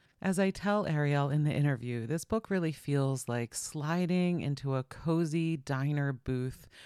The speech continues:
with a very wise and experienced friend and a bottomless cup of coffee and the opportunity to ask all of your questions about kink.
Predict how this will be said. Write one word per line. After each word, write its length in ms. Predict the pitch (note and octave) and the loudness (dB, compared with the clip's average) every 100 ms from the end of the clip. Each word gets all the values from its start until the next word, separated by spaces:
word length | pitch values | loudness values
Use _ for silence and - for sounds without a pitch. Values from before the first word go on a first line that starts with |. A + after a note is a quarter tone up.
| - | -16
with 180 | - C#3 | -6 -2
a 100 | C#3 | 0
very 680 | C3+ A#2 D3+ D3+ D#3+ E3+ D#3+ | -2 -4 -2 -2 -2 -2 -2
wise 640 | B2+ A#2+ A#2+ C3+ C#3 B2 | -2 -4 -2 0 0 0
and 120 | C3 | -4
experienced 880 | B2+ - - B2+ C3 C3 B2+ B2+ - | -4 -6 -8 -4 -2 0 -2 -4 -8
friend 600 | - B2+ A#2+ B2 C3 B2+ - - - - | -8 -2 -2 0 -2 -4 -10 -20 -20 -6
and 320 | C3+ C3 B2+ | -2 -2 -2
a 60 | B2+ | -6
bottomless 600 | - C3 C#3 D#3+ D3+ C#3 | 0 0 2 2 2 -2
cup 260 | - D3 | -4 -4
of 140 | C#3+ - | -4 -4
coffee 600 | - B2+ - B2+ B2 B2 - - - | -2 -2 -2 -6 -6 -10 -14 -20 -4
and 140 | C#3+ | -2
the 100 | C#3+ - | 0 0
opportunity 960 | D#3 D#3 F3 - C#3+ C3 C3 B2+ B2+ | 0 2 -2 0 -2 0 0 -2 -2
to 640 | C3 - C#3 B2+ B2+ B2+ B2 | -4 -6 -2 0 2 0 -2
ask 420 | D3+ D3+ D#3 - - | -2 0 0 -2 -10
all 340 | - C3+ F3 F#3 | -8 0 2 4
of 140 | D#3 | 2
your 160 | C#3+ C#3 | 0 -2
questions 680 | - B2 - - A#2 A#2+ - | -2 -2 -2 -6 -4 -4 -6
about 340 | A#2 A#2+ B2 | -4 -4 -4
kink. 460 | - C3 A2+ - - | -8 -6 -6 -8 -14